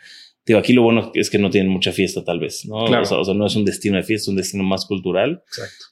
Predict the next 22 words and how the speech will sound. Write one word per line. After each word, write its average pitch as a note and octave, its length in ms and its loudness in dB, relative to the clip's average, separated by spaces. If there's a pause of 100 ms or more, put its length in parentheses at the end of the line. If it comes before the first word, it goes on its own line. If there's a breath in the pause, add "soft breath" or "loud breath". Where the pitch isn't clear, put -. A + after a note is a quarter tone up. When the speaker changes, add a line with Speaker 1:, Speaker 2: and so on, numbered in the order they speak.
(120)
Speaker 1:
Pero, F#2 360 4
pero G2 160 2
¿qué G#2 120 2
tipo G#2+ 160 2
de G2 60 2
turismo F#2+ 300 4
vamos F#2+ 220 0
a F2+ 60 -4
recibir? B2+ 240 0
Vamos - 180 -2
a F2+ 40 -2
recibir F#2 340 -4 (260)
familias F#2 380 -2
grandes, A2 560 0
Speaker 2:
Ujú. G2 80 -2
Speaker 1:
este, F#2+ 180 -4
grupos G2 300 0
de F#2 60 0
amigos F2+ 260 -2
grandes, G#2+ 480 0
este, F#2 200 -4
gente, G#2 420 0